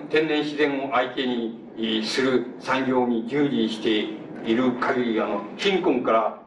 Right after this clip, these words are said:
逃れらんない、あの、逃れらんないっていうことは、多分、あの、経済、経済学上っていうと、僕はもう経済学者じゃないのに生意気だって言われるから、そう言わないで、経済工学と称してますけど、経済工学上の定理ないし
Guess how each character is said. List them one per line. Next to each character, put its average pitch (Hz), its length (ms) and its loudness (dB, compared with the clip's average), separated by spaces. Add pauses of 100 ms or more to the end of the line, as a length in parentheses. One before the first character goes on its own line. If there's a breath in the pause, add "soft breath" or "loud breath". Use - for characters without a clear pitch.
(140)
逃 135 220 4
れ 156 100 2
ら 156 100 4
ん 135 80 -4
な 110 100 -6
い、 104 120 -12 (120)
あ 113 140 -4
の、 110 260 -2
逃 131 220 2
れ 147 80 2
ら 135 160 0
ん 117 60 -8
な 107 80 -6
い - 20 -6
っ - 40 -12
て - 220 -14
い 107 60 -6
う 107 60 -8
こ 113 160 -6
と 117 240 2
は、 104 200 0 (380)
多 190 140 2
分、 170 360 -2 (200)
あ 120 80 0
の、 120 320 2
経 143 180 4
済、 135 340 2 (720)
経 143 200 4
済 156 160 4
学 147 260 -2
上 139 120 0
っ 135 160 -12
て 143 60 -8
い 123 60 -8
う - 20 -10
と、 117 100 -4
僕 120 240 -2
は 113 80 2
も 107 80 -6
う - 40 -12
経 131 200 2
済 135 160 2
学 127 160 -6
者 - 60 -14
じ - 120 -6
ゃ - 40 -8
な 131 160 0
い - 20 -2
の 113 120 -6
に - 60 -12
生 123 260 0
意 123 40 -2
気 117 60 -10
だ 131 100 0
っ 113 80 -2
て - 80 -14
言 104 80 -4
わ 98 60 -4
れ 98 60 -4
る 90 60 -8
か - 100 -6
ら、 - 180 -2 (260 loud breath)
そ 139 160 2
う 127 80 2
言 131 120 4
わ - 0 -
な 123 120 0
い 117 60 -4
で、 104 140 -4 (220)
経 139 180 4
済 147 220 2
工 160 200 0
学 - 280 -2
と - 40 -18
称 104 140 -4
し - 60 -14
て 120 60 -10
ま 110 120 -6
す - 80 -14
け - 80 -8
ど、 - 120 -6 (240)
経 147 200 4
済 151 320 0
工 139 160 0
学 123 220 0
上 123 180 2
の 113 280 -2 (120)
定 180 160 4
理 120 180 0
な 135 120 0
い - 40 0
し - 100 -8